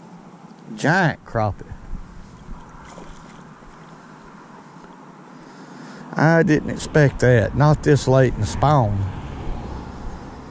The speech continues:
But you never know when it comes to fishing. I hope he don't jerk that little hook. Golly, what a crappie.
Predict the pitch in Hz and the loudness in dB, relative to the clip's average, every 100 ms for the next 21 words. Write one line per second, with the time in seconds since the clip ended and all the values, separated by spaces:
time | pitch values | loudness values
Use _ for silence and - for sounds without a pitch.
0 | - - 123 110 - - 139 139 160 175 | -14 0 6 6 4 4 6 6 6 6
1 | 190 196 220 123 113 - - 131 107 95 | 4 6 4 4 0 -2 0 2 2 0
2 | - 160 - 117 131 143 175 - 127 131 | 4 4 4 4 4 4 2 2 2 2
3 | 120 - - - - - - - - - | 0 -4 -16 -16 -14 -12 -12 -14 -20 -20
4 | - - 139 127 - 110 - 120 104 143 | -18 0 4 4 4 2 4 4 6 4
5 | - 139 175 147 82 78 87 110 147 165 | 4 4 4 2 -2 -8 -8 -2 2 2
6 | 135 147 160 - 151 120 - 107 | 4 4 2 2 2 2 0 -8